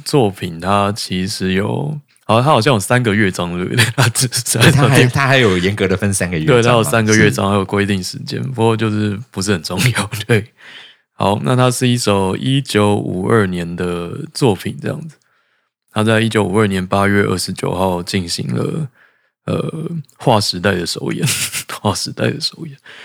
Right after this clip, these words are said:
Speaker 1: 那等一下我们稍-，稍后会提到他首演现场的一些观众的反应，或许会跟你刚刚的反应有一点像。<laughs> 呃，我们稍微科普一下他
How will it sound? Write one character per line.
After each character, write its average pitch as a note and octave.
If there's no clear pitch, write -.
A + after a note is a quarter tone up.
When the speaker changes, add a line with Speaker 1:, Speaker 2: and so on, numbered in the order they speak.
Speaker 1:
那 A2
等 G#2
一 -
下 G#2+
我 A2
们 F#2
稍-， G2+
稍 G#2
后 G#2+
会 G2+
提 F2+
到 F#2
他 F#2+
首 F2
演 E2+
现 F2
场 F2
的 G#2+
一 F#2+
些 E2+
观 F#2
众 F#2
的 F2
反 F#2
应， F#2+
或 G#2
许 -
会 G2
跟 F#2+
你 F2
刚 F2
刚 F2+
的 F#2
反 G2
应 F2
有 F2
一 -
点 -
像。 A2
<laughs> -
呃， G#2+
我 G#2+
们 A2
稍 B2+
微 A2
科 A2
普 F#2+
一 F#2
下 G2
他 G2